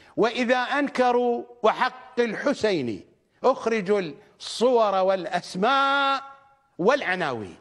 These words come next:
وأتحدث عن التفاصيل المملة. أنا لست كاذبا كما هم،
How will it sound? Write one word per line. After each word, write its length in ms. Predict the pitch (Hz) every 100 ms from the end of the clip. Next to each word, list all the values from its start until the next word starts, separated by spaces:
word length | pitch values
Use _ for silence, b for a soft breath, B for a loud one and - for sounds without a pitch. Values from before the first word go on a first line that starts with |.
| _ _ _ _ _ _ _ _ _ _ _ -
وأتحدث 1000 | 190 202 196 185 180 262 190 233 - 220 220 202 b b b -
عن 220 | 160 208
التفاصيل 920 | 202 208 196 202 202 185 220 240 233
المملة. 680 | 226 185 165 170 160 98 87 _ _ _ _ _ _ _ _ _ _ _ _ _ _ _ _ _ -
أنا 420 | 185 202 202 190
لست 400 | 196 277 - 269
كاذبا 720 | 233 240 247 226 208 214 185
كما 320 | - 190 190
هم، 440 | 165 190 180 101